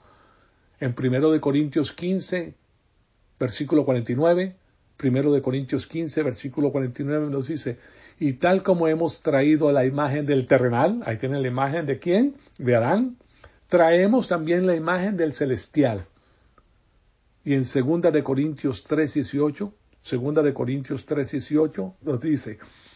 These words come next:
"Pero nosotros, todos,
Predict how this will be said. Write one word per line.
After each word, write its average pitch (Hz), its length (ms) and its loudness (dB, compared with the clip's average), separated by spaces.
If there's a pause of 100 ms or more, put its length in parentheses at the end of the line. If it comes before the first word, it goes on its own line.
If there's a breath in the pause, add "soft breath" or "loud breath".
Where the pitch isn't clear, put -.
(540 loud breath)
"Pero 185 200 6
nosotros, 175 760 -2 (1040)
todos, 165 540 4